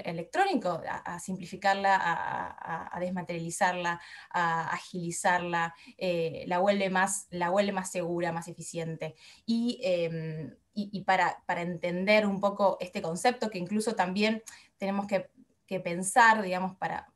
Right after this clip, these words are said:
para, para comprender de, de, de qué hablamos cuando hablamos de contratación pública, que, eh, no debemos resu-, eh, reducir el concepto de la contratación pública a, al pasaje de un procedimiento en papel a un procedimiento digital,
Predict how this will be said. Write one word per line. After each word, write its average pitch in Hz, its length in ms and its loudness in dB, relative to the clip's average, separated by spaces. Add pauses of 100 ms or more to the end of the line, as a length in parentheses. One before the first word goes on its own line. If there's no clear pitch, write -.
(140)
para, 165 400 -10
para 170 160 -8
comprender 175 540 -2
de, 196 100 0
de, 170 240 -6
de 170 160 -6
qué - 80 -2
hablamos 247 320 6
cuando 170 160 -6
hablamos 180 180 -2
de 202 40 -2
contratación 180 380 -2
pública, 240 440 0
que, 240 220 6 (280)
eh, 311 400 4 (500)
no 240 160 2
debemos 320 500 6 (180)
resu-, 226 500 0
eh, 180 140 4
reducir 214 520 2
el 285 120 2
concepto 208 380 0
de 185 40 2
la 180 60 2
contratación 180 420 0
pública 214 480 4
a, 208 340 8 (380)
al 202 220 6
pasaje 269 420 6
de 254 60 4
un 247 60 6
procedimiento 247 440 4
en 233 60 4
papel 220 300 6
a 262 40 8
un 240 60 6
procedimiento 202 640 2
digital, 175 800 2